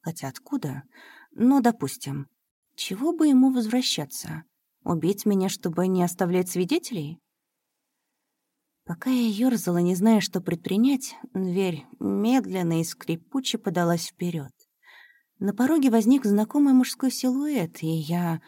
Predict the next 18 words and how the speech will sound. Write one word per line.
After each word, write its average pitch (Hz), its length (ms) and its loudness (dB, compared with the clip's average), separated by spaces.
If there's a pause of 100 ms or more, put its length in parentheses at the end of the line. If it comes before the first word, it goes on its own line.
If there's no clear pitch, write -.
(160)
едва 170 540 0
не 208 160 4
заорала 175 600 4
в 185 80 -6
голос. 190 600 -2 (560)
На 185 160 -2
голове 160 340 -2
у 156 60 -6
гостя 175 360 -4
был 160 140 -2
напялен 170 560 -2
чёрный 180 560 0
чулок, 180 760 2 (240)
давно 196 500 4 (180)
бередивший 226 580 2
моё 214 180 4
воспалённое 190 640 -2
воображение. 170 960 -6